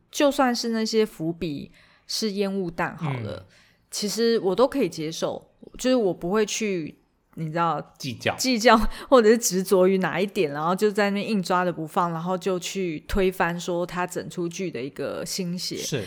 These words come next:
Speaker 1: 就我不是要这样子为出发点，而是我觉得他最后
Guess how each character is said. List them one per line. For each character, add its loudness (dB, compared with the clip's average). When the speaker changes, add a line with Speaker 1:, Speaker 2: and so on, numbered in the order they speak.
Speaker 1:
就 6
我 8
不 -2
是 -2
要 6
这 -2
样 -2
子 -10
为 -2
出 -6
发 -4
点， -12
而 2
是 0
我 2
觉 -4
得 -2
他 -8
最 -2
后 0